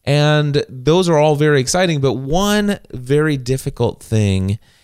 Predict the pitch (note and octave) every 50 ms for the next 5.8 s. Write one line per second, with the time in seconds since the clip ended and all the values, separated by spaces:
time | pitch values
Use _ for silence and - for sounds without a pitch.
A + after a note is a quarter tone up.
0 | _ _ _ _ _ - - E2 E2 E2+ G2 A2+ A#2 C3 C3+ C3+ C3 C3 - -
1 | B2 A2+ - - B2+ B2 B2 A#2+ - - - - A#2+ A2+ A2 G#2 - - - A2+
2 | A2+ A#2+ B2+ - - A#2 G#2 G2+ - A2 G2+ G2 F2+ E2 G2+ G#2 G2+ G2 F#2 F#2+
3 | F#2+ F#2 F2+ F2 - - - - - F#2+ F#2 F2 E2+ F2+ F2+ - - G2 F#2+ F#2+
4 | G#2 G#2 G2+ F#2 F#2+ G2 G2 - - _ - - A2 C#3 E3+ - - F3+ F3 -
5 | - A#2 G2 F#2+ F#2 F#2 F#2+ G#2 A2+ A#2 A2+ A2 A2 A2 A2 A2